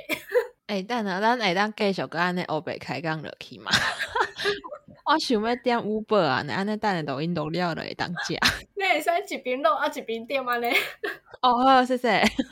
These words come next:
Speaker 2: <laughs> 啊，咱先来讲新闻好无？<laughs> 第一个新闻是肯德基啦。<laughs>
Speaker 1: 对，对，对，我即摆要讲的吼，是伫咧南非的肯德基。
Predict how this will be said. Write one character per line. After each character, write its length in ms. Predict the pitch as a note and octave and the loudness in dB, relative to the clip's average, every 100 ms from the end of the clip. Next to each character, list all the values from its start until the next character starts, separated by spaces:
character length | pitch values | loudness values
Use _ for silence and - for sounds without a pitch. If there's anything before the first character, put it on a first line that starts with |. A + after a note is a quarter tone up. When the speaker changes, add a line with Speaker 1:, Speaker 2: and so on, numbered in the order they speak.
| - | -10
Speaker 2:
<laughs> 440 | - - - E3 - | -20 -12 -10 -8 -4
啊， 120 | B3+ | 0
咱 200 | C#4 D4 | 2 4
先 140 | C4 | 4
来 160 | G#3+ G3+ | 2 2
讲 240 | G#3+ A#3 | 0 -2
新 240 | - F#3 F3+ | -2 -2 0
闻 180 | D3 F3 | -2 -2
好 200 | F#3 E3+ | -2 2
无？ 120 | - - - G4 | 2 0 -4 -4
<laughs> 360 | - - - - | -4 -10 -14 -2
第 120 | G3+ A3+ | 4 6
一 40 | |
个 160 | C4 A3 | 6 4
新 300 | - F#3 F3 | 4 0 0
闻 160 | D#3+ F3+ | -2 -2
是 140 | E3+ | -4
肯 280 | - F#3 G3+ | -4 -6 -4
德 220 | - - | -6 -6
基 300 | F3+ D#3+ D#3+ | -8 -6 -2
啦。 160 | E3+ - - - C4 B3 | -2 -2 -4 -4 0 2
<laughs> 360 | - B3 - - | 4 4 2 -8
Speaker 1:
对， 180 | C4+ A#3+ | -2 -2
对， 200 | A3 G#3 | -2 -6
对， 220 | A3 G3+ - | -6 -8 -8
我 180 | A3+ C#4 | -6 -6
即 140 | C#4 | -4
摆 160 | C4+ C4 | -2 0
要 120 | C4 | -2
讲 180 | C4 C4 | -2 -2
的 140 | G#3 | -2
吼， 240 | G#3+ G3 F#3+ | -4 -6 -8
是 140 | A3 | -8
伫 140 | F3+ F#3+ | -8 -8
咧 340 | F#3 G3+ A3+ | -4 -2 -4
南 360 | B3 G#3 G3 B3+ | -4 -4 -4 -8
非 380 | - A#3+ A#3 G#3 | -6 -2 -2 -2
的 60 | |
肯 280 | - G3 C#3 | -4 -10 -10
德 180 | E3+ D#3+ | -12 -12
基。 400 | E3+ - G3+ G#3 | -12 -10 -10 -10